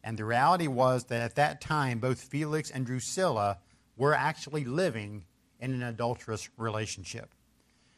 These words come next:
They had both fallen far short of what the Lord required of them.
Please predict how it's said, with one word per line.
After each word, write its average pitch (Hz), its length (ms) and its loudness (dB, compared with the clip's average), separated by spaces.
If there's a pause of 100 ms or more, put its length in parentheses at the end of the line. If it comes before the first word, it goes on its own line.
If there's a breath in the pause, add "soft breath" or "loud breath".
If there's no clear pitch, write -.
(120 soft breath)
They 139 160 2
had 117 280 -4
both 165 320 4
fallen 139 520 2
far 156 380 4
short 123 400 2
of 113 180 -6
what 120 140 2
the 117 100 -2
Lord 120 340 0
required 127 680 0
of 117 240 -8
them. 92 220 -14